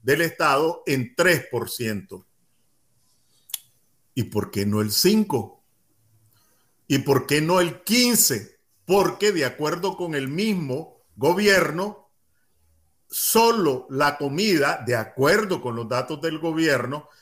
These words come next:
en el dos mil veintiuno creció quince por ciento, se encareció en quince por ciento. Entonces, a, a una maestra le están ajustando en tres por ciento,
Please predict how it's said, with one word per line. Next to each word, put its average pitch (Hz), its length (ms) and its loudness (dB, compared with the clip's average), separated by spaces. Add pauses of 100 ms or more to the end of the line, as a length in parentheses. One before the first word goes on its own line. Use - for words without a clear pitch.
(100)
en 143 160 2
el 147 180 2
dos 139 140 0
mil 160 220 -2
veintiuno 170 680 -2
creció 151 600 0 (260)
quince 214 520 4
por 110 220 -4
ciento, 131 380 -2
se 127 140 -4
encareció 123 500 -2
en 180 160 -4
quince 185 380 0
por 104 200 -12
ciento. 110 440 -10 (580)
Entonces, 151 520 2 (480)
a, 165 100 2
a 143 240 4
una 208 340 6
maestra 180 840 2
le 135 140 0
están 143 260 -2
ajustando 180 600 0
en 117 140 -6
tres 165 200 2
por 185 260 -2
ciento, 175 600 -4